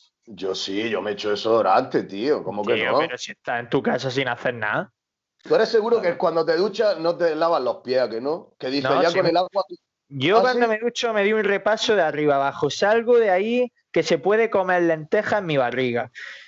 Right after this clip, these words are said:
Speaker 1: Es que
Speaker 2: Pero,
Speaker 1: este, este
Speaker 2: pero
Speaker 1: fin de semana
Speaker 3: Vaya
Speaker 1: me he
Speaker 3: dato, ¿eh?
Speaker 1: encontrado, sí, sí, este fin de semana me he encontrado con, con datos de, de, de personas, bueno, hasta, hasta el día de hoy personas,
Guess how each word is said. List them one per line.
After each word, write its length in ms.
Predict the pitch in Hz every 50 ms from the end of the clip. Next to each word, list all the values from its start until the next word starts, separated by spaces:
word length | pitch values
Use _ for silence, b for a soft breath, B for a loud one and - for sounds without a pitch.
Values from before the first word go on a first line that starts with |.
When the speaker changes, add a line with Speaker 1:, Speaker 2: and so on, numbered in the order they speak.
| B B -
Speaker 1:
Es 160 | - 127 -
que 100 | - 196
Speaker 2:
Pero, 300 | 165 147 139 135 139 135
Speaker 1:
este, 160 | 131 131 - - - _ _ _ _ _ _ _ - -
este 60 | -
Speaker 2:
pero 380 | - 160 156 147 151 156 151 147
Speaker 1:
fin 120 | 139 131 139
de 100 | 139 180
semana 340 | - 196 180 175 175 180 -
Speaker 3:
Vaya 80 | 113
Speaker 1:
me 80 | 113 -
he 40 | - 214 202
Speaker 3:
dato, 40 |
¿eh? 20 | 220
Speaker 1:
encontrado, 800 | - 196 175 165 - 190 180 170 165 156 156 143 135 127 - - - -
sí, 180 | - - 147 147
sí, 120 | - 185
este 160 | 147 - 147
fin 120 | 120 147 151
de 60 | 170
semana 240 | 170 170 175 180 190 196
me 60 | 202
he 40 | 190
encontrado 440 | 196 214 208 196 208 226 220 220
con, 280 | 208 190 175 170 147 -
con 240 | - 147 139 139 135
datos 380 | 143 147 147 123 151 156 147
de, 400 | 147 156 151 143 135 131 - - - _ _ _ _ _ _ _ _ _ _ _ -
de, 180 | 117 120 123 113
de 180 | 113 110 110
personas, 680 | 98 120 113 104 - - - 147 143 143 147 147 143 139
bueno, 160 | 135 143 143 131
hasta, 240 | 117 - 135 110
hasta 160 | 101 98 - -
el 40 | 110
día 80 | 123 127
de 80 | 123 127
hoy 100 | 131 131
personas, 440 | - 135 - - 139 135 151 185